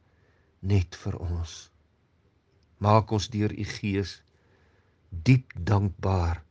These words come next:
ons hele lewe deur. Lei ons deur U Gees om ons dankbaarheid ook te wys en nie net daaroor te praat nie. Vader,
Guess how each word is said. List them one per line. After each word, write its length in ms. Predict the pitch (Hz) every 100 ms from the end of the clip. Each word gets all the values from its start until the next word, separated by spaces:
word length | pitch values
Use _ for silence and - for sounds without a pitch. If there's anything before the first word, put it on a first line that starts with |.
| _ _ _ _ _ _
ons 180 | 107 -
hele 400 | 104 113 131 131
lewe 380 | 107 107 104 98
deur. 380 | 95 90 85 82 _ _ _ _ _ _ _ _ _ _ _
Lei 200 | 104 120
ons 180 | 120 110 101
deur 180 | 107 101
U 160 | 107
Gees 460 | 101 - 107 98 -
om 160 | 98
ons 240 | 90 104 -
dankbaarheid 800 | - 104 98 - 104 101 95 -
ook 140 | 98 -
te 140 | - 92 78
wys 320 | 101 98 82 - - _ _ _ _ _ _ _ _ _ _ _ _ _ _
en 180 | 95 95
nie 120 | 107
net 300 | 120 110 85
daaroor 460 | 92 87 90 - 85 -
te 100 | 85
praat 500 | - 113 113 107 -
nie. 160 | 80 80 - _ _ _ _ _ _ _ _ _ _ _ _ _ _ _ - -
Vader, 520 | 87 92 82 104